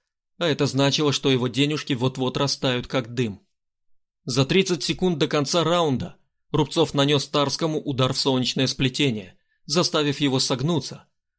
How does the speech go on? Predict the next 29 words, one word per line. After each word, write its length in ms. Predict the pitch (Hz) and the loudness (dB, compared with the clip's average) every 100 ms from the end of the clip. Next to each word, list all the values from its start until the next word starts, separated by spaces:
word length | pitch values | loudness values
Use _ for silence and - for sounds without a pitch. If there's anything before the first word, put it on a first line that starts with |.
| _ | _
затем 360 | 113 135 156 | -2 2 2
резкий 340 | 147 151 - 139 | 2 2 2 0
хук 280 | - 151 - | 2 0 0
в 100 | - | 0
печень 400 | 165 151 175 - | 0 2 -2 -4
и 140 | 175 | -4
мощный 420 | 156 139 139 160 | 2 2 2 -2
боковой 440 | 135 123 135 127 127 | -2 0 0 2 0
в 80 | - | 2
челюсть. 480 | 156 110 104 - _ _ _ _ _ - | 0 0 -4 -14 _ _ _ _ _ -4
Прозрачная 560 | 143 147 196 - 175 156 | -2 2 2 2 0 0
капа 320 | 165 147 135 | -2 0 -2
вылетела, 560 | 147 156 - 117 104 _ _ _ | 0 -2 -2 -8 -12 _ _ _
и 100 | 139 | -6
Тарский, 400 | - 143 131 160 | 0 0 2 -2
безвольно 520 | 131 113 131 143 147 | -2 -2 2 2 2
опустив 560 | - 135 139 - 143 - | -4 -4 -4 0 0 2
руки, 220 | 170 170 | 0 2
рухнул 480 | 151 131 123 139 127 | 0 0 0 -2 -2
на 160 | 127 120 | -2 -4
пол. 240 | 104 95 - _ _ _ _ | -10 -20 -20 _ _ _ _
Изо 220 | 135 - | 2 2
рта 180 | - 156 | 2 0
у 60 | 147 | 2
него 200 | 143 135 | 2 0
хлынула 460 | - 139 131 127 | 2 0 2 -2
кровь, 380 | 123 147 156 - | -2 0 0 -2
заливая 540 | - 120 123 131 127 | -2 0 0 -2 -2
ринг. 360 | 131 131 98 | 0 0 -2